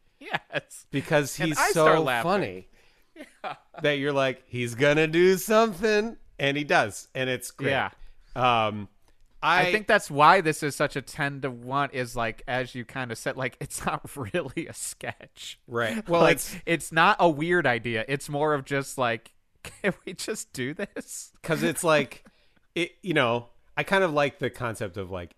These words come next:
Speaker 2: if I was reading this sketch in, because I don't wanna give the sketch notes. I wanna say, like, if I was looking at it
Speaker 1: Right.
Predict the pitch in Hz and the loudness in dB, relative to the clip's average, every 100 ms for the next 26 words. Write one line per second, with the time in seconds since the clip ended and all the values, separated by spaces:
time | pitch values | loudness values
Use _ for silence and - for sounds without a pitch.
0 | - 98 - 110 135 123 123 120 - 104 | -14 -12 -8 -6 -4 -4 -4 -8 -12 -10
1 | 104 113 107 110 110 95 - 104 95 90 | -8 -8 -8 -10 -10 -10 -12 -12 -10 -10
2 | 87 _ _ _ _ _ 120 143 127 131 | -14 _ _ _ _ _ -6 -2 0 2
3 | 151 139 131 117 107 123 120 98 - 95 | 2 0 -4 -6 -4 -2 -2 -4 -10 -10
4 | - 117 110 - - 95 80 82 - - | -4 -4 -4 -10 -12 -12 -12 -14 -20 -20
5 | _ 113 113 113 107 104 - - - 101 | _ -8 -4 -4 -4 -6 -10 -8 -4 -4
6 | 98 95 90 - 120 - 110 101 90 110 | -4 -8 -10 -10 -10 -6 -6 -8 -6 -6
7 | - 107 85 85 87 85 _ _ _ _ | -6 -10 -10 -12 -16 -20 _ _ _ _
8 | _ 95 95 95 | _ -10 -8 -8